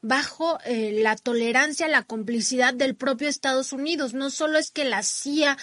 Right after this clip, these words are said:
haya, eh, pues, brindado este entrenamiento hacia estos,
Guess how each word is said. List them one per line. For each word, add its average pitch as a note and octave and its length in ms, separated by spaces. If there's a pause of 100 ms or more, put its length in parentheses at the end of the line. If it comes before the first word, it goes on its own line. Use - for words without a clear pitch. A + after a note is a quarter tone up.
(240)
haya, C4+ 500
eh, G#3+ 520
pues, G#3 220
brindado A3+ 580
este B3 180
entrenamiento A#3+ 960 (240)
hacia B3+ 600
estos, B3 840